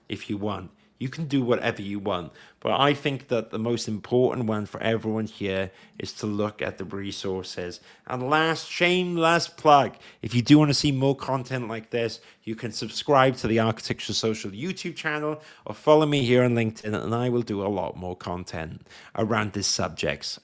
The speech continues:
And occasionally I get some really cool guests on from the industry as well. So thank you so much for joining me on this live stream.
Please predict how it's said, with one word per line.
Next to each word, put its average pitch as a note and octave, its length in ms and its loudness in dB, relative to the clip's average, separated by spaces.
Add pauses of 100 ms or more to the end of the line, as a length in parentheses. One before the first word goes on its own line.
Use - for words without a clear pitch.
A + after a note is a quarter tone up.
And A2+ 180 -4
occasionally C#3 600 -2
I B2+ 80 2
get - 200 -2
some A#2+ 200 -4
really A#2+ 160 -2
cool D3 180 -2
guests D#3+ 320 0
on A2+ 220 0 (320)
from A#2 180 -2
the A2 60 -6
industry A2 580 -6
as G2+ 240 -8
well. F2 480 -2
So A2+ 400 0 (240)
thank F3 300 -2
you G3 100 -4
so F3+ 240 2
much D3+ 560 -2 (200)
for B2 180 0
joining C3 340 0
me A#2+ 80 -4
on A2+ 160 -6
this A2 220 -8
live G#2 180 -6
stream. B2+ 460 -8